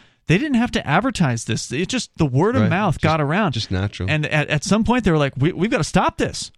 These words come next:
Speaker 1: We can't handle the influx of people. We can't, if we have any ads somewhere, turn 'em off. We can't take this. We, we're so backed up." The Goldback people
Speaker 2: Yeah.
Speaker 1: were so backed up with orders.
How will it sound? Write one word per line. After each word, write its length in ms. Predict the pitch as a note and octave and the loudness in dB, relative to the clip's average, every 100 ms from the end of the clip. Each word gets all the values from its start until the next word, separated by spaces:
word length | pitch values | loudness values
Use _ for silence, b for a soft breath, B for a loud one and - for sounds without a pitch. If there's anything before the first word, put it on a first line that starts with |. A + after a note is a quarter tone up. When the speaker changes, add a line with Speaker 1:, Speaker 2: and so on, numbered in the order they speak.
| - | -6
Speaker 1:
We 80 | D#3+ | -2
can't 240 | A3 G3 | 2 4
handle 640 | E3+ G#3 B3 G#3+ G3+ G3 - _ | 4 2 2 2 0 -4 -10 _
the 240 | D3 F#3+ F3+ | -2 0 0
influx 540 | C4 - E3 E3 - | -2 0 0 0 -2
of 140 | E3 | -2
people. 440 | - D4 - D#3+ F#2+ | 0 0 0 -2 -2
We 100 | D3 | -4
can't, 280 | - F#3 D3 B B - | 0 0 0 B B -6
if 220 | E3 D#3+ | -2 2
we 100 | F#3+ | 2
have 140 | A3 | 2
any 160 | G#3 G#3+ | 2 0
ads 320 | F#3+ G#3+ A3+ | 2 0 -2
somewhere, 360 | - A#3+ A#3+ A#3+ | -4 -2 0 0
turn 220 | - G#3+ | 0 0
'em 80 | A#3+ | 0
off. 320 | C#4 C4 - | 0 0 -2
We 100 | D3 | -2
can't 300 | D3 G3 A3 | 2 0 0
take 240 | G3 B3 | -2 -2
this. 180 | - D#3+ | -2 -4
We, 200 | D3 D3+ B B B | -2 -4 B B B
we're 140 | F#3 | 0
so 320 | F#3 - G3 A3 | 0 0 0 2
backed 320 | A3+ G#3+ - | 0 0 -2
up." 180 | G#3+ G3 | -2 -4
The 80 | D#3 | -2
Goldback 360 | E3+ F3+ G3 | 0 2 0
people 220 | F#3 F3 G#2 | 0 0 0
Speaker 2:
Yeah. 80 | |
Speaker 1:
were 80 | G#2 | 0
so 360 | A#2+ - F3 G#3 | -2 0 2 2
backed 280 | G3+ G3+ G#3 | 0 -2 -2
up 140 | G3+ | 0
with 100 | F#3 | 0
orders. 560 | D3 F#3 A3 C3+ A#2 | 0 0 0 0 -4